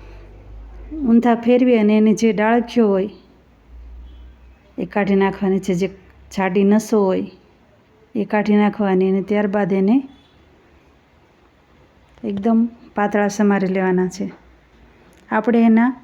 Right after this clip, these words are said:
નાના ટુકડા પણ કરી શકીએ, પરંતુ મેં અહીંયા એના આવી રીતના પાતળા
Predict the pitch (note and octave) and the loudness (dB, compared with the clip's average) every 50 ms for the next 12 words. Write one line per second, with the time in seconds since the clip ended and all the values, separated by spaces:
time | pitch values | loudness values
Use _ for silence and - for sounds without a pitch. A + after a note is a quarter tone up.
0 | - - _ _ _ _ _ _ _ G#3 G#3 A3 A3+ A3+ A3 G#3+ A#3 A3 - A3 | -20 -20 _ _ _ _ _ _ _ 0 2 4 4 2 2 0 0 0 0 0
1 | G#3+ G3+ G3+ G3 F#3+ F3+ F#3+ G3+ G3 F#3+ F#3+ - G3 F3 - G3 F#3 F3+ - G#3 | -2 -2 0 -2 -2 -2 -2 -2 -4 -4 -4 -6 -8 -6 -4 -6 -4 -4 -2 0
2 | G#3+ G#3+ G#3+ G#3+ - G#3 G3+ G#3 G#3 G#3 G#3+ G#3+ G#3 G#3 G3+ G3 G3 G3 G3 G3+ | 0 0 0 0 0 2 2 4 4 4 4 4 4 4 2 2 2 2 2 2
3 | A3+ C4 C#4 - - - - - - - - - - - _ _ _ - F#3+ F#3 | 2 2 0 -2 -8 -20 -20 -20 -20 -20 -20 -20 -20 -20 _ _ _ -4 -4 -2
4 | F#3 G3+ G3 G3 G3 - G#3 A3 B3 C#4 C4+ - - - - - _ _ _ _ | 0 0 -2 -2 -2 0 0 0 0 0 -2 -6 -14 -20 -20 -20 _ _ _ _
5 | _ _ _ _ _ _ _ _ _ _ _ _ _ _ _ _ - D#3+ - D3 | _ _ _ _ _ _ _ _ _ _ _ _ _ _ _ _ -20 -20 -20 -20
6 | D3 C#3 _ _ _ _ - _ _ _ _ _ _ _ _ - _ _ _ _ | -20 _ _ _ _ _ -20 _ _ _ _ _ _ _ _ -20 _ _ _ _
7 | _ _ _ _ _ _ _ - G#3 G3+ G#3 G#3 G3+ G3+ | _ _ _ _ _ _ _ -4 -4 -2 -2 -2 -2 -2